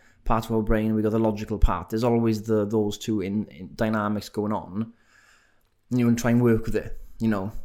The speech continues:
We live, we're living with someone in our mind twenty-four seven. That's how I'm looking at it now. And it just kinda makes more sense to me.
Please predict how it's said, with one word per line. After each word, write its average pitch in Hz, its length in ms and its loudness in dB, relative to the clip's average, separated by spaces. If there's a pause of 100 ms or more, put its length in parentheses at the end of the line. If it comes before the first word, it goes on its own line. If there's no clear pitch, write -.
(320)
We 113 240 2
live, 107 440 0
we're 117 120 2
living 117 380 2
with 113 200 2
someone 107 340 -2
in 107 80 -2
our 107 140 0
mind 104 400 -2
twenty-four 104 400 -4
seven. 90 420 -8 (120)
That's 110 200 -4
how 110 80 -4
I'm 107 80 0
looking 107 240 -2
at 101 80 -4
it 104 40 -4
now. 95 420 -4 (220)
And 95 100 -10
it 90 80 -12
just - 260 -18
kinda 107 200 -4
makes 101 240 -6
more 101 140 -6
sense 98 300 -10
to - 80 -10
me. 85 200 -14